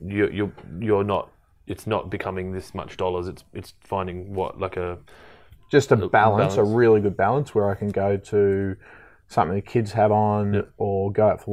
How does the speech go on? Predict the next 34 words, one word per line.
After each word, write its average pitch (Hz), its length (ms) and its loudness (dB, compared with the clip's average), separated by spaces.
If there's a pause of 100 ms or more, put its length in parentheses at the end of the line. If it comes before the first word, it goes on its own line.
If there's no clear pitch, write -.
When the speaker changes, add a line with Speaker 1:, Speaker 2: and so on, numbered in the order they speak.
Speaker 2:
lunch 101 200 -4
with - 60 -20
my 95 60 -4
wife, 107 460 4
or, 95 240 0
Speaker 1:
Yep. - 280 -4
Speaker 2:
um, 98 480 -4 (720)
uh, 98 640 0
this 110 200 -6
is, 101 340 -6 (220)
a-, 135 260 2
and, 131 540 -2
um, 107 380 -4 (260)
be 123 160 4
involved 101 720 0 (100)
in 107 260 -2 (340)
the 117 100 -2
lives 101 440 0
of 92 180 -4 (100)
my 101 140 -8 (200)
friends 123 540 2
and, 95 380 -6 (100)
and, 98 320 -8
uh, 95 380 -4 (720)
uh, 95 220 -6
catch - 300 -2
up - 100 -2
with 104 120 -4
mentors 101 540 -2
during 104 260 -4
the 95 80 -2
week. 117 240 0
I've 107 140 2
got 95 220 -4